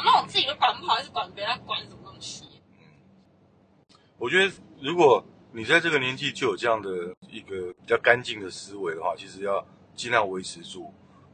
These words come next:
Speaker 2: 避免让环境去影响你，也避免让你自己成为你自己很讨厌的那种人。我觉得这非常重要。像我啊，我就常常会成为我自己很讨厌的那种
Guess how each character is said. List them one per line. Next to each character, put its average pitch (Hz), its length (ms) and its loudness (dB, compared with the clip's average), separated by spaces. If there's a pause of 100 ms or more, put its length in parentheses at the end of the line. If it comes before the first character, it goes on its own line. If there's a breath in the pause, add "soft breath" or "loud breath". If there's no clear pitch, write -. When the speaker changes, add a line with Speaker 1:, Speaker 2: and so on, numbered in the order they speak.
(100)
Speaker 2:
避 127 100 -6
免 98 200 -6
让 107 200 2
环 90 160 -2
境 92 160 -16
去 92 120 -12
影 82 120 -20
响 - 160 -12 (140)
你， - 880 -20
也 101 60 -10
避 139 160 -6
免 117 100 -2
让 113 180 4
你 92 40 -6
自 110 120 -14
己 101 80 -12
成 95 220 -10
为 95 80 -6
你 85 120 -14 (100)
自 - 80 -14
己 117 120 -8
很 85 140 -14
讨 - 180 -8
厌 78 120 -12
的 82 60 -16
那 85 80 -18
种 73 180 -12
人。 - 100 -20 (680)
我 101 100 -4
觉 110 60 0
得 - 20 -2
这 127 100 -2
非 117 120 2
常 98 160 4
重 82 240 -8
要。 80 160 -6 (300 soft breath)
像 165 220 2
我 82 300 -8
啊， 71 220 -6
我 85 100 -18
就 127 80 -8
常 113 180 -6
常 107 120 -8
会 113 80 -6
成 90 180 -16
为 87 60 -20
我 71 80 -18
自 - 80 -18
己 85 100 -14
很 71 80 -20
讨 - 160 -20
厌 73 60 -20
的 73 80 -20
那 67 60 -20
种 - 60 -20